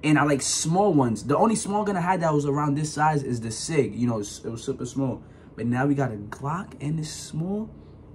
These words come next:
dream gun right here. Hold on, is it green gas? Definitely green. Yo, this joint,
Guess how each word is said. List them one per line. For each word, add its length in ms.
dream 300
gun 180
right 160
here. 220
Hold 160
on, 80
is 80
it 80
green 180
gas? 420
Definitely 320
green. 300
Yo, 100
this 240
joint, 220